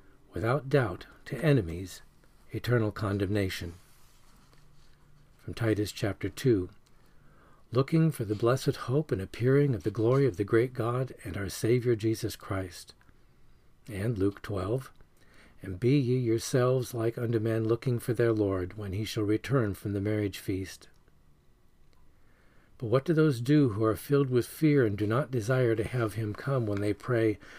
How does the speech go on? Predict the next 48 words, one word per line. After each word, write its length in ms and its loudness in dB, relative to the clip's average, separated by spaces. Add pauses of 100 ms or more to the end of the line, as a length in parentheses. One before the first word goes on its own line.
(220)
"Thy 160 -2
kingdom 460 2
come, 380 0
thy 160 -2
will 240 6
be 180 2
done. 440 0 (1300)
Deliver 380 4
us 120 0
from 200 -2
the 140 -2
evil 260 0
one"? 300 -4 (1300)
Do 160 -2
they 140 6
not 220 2
stand 420 -2
in 80 2
the 80 0
presence 460 -2
of 120 -4
God 340 0
and 140 -2
lie 340 -2
to 80 2
their 200 2
own 180 0
hurt? 400 -4 (580)
Do 120 -4
they 140 0
not 220 -4
strive 420 -2
against 280 -4
the 60 -6
will 220 2
of 100 0
God, 320 -2
who 120 -2
will 140 -4
have 260 -6
this 200 -2
day 280 0
for 140 -2
the 100 -2
redemption 540 -2
of 100 -4
the 60 -4
saints? 540 -4